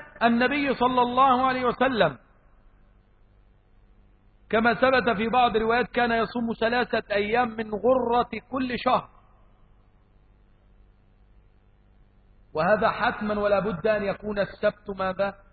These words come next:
أحدها. وثالثا، ربما كان يسرد الصيام سردا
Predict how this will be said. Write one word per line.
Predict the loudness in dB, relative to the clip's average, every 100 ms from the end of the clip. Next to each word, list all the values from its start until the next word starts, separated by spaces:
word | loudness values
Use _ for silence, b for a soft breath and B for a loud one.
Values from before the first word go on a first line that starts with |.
| -20 _ _ _ -8
أحدها. | -6 -4 -2 -2 -2 -4 -10 _ _ _ _ _ _ _ _ _ -20 _ _ _ _ _ _ _ _ _
وثالثا، | 0 2 4 2 2 2
ربما | 2 0 0 0 2 0
كان | 0 0
يسرد | 2 0 0 -6 -6 -6
الصيام | -8 _ 0 2 2 0
سردا | 2 0 0 -6